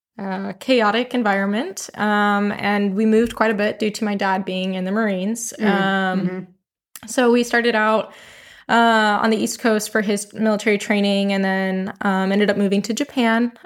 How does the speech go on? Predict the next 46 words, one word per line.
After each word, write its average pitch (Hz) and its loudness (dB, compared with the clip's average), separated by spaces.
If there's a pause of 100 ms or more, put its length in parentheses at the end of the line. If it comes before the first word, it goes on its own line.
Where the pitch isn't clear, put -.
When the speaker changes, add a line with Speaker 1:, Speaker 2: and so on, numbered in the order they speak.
Speaker 1:
uh, 214 -2
for 220 -2
three 240 0
years. 214 0 (760)
And 220 2
then 220 2
once 220 2
we 226 2
got 208 2
back 202 0
from 214 0
Japan 202 -2
to 220 -2
the 202 -4
States, - -4
uh, 208 2
we 214 4
lived 220 2
in 214 2
Michigan 208 -2
for 185 -2 (380)
seven 202 0
years. 320 -2
Um, 196 0
so 196 -4
we 214 2
were 214 2
there 214 0
for 220 -14
quite 214 0
a 233 2
while. 214 0
Speaker 2:
It 247 0
was 226 2
Speaker 1:
And 190 0
Speaker 2:
like 180 0
a 170 0
stable 196 0
place. 254 -6
Speaker 1:
Hundred 247 0
percent. 254 -4 (220)
It - 6
was 247 4
my 247 2
Speaker 2:
<laughs> - -
Speaker 1:
whole 254 2